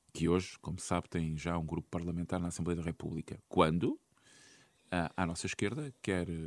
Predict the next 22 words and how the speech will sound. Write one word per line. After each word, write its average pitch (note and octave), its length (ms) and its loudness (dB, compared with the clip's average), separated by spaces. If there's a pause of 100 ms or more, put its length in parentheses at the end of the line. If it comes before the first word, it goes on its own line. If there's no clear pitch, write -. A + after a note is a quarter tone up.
(200)
o D#2 100 -6
Partido - 320 -6
Comunista E2+ 300 -2
Português, F#2 500 -2 (800)
quer F2 200 0
o A2 40 -4
Bloco D2+ 240 -4
de - 60 -12
Esquerda, C3 400 -2 (880)
ah, F#2 320 0 (220)
não G#2 200 0
se - 140 -2
mostravam, F#2+ 580 0
em - 80 -4
particular G#2+ 460 -2
para - 140 -4
o F2 40 2
eleitorado F2 380 -2
de - 60 -12
esquerda, G2+ 440 -2
como A2 400 0
soluções A2 840 -2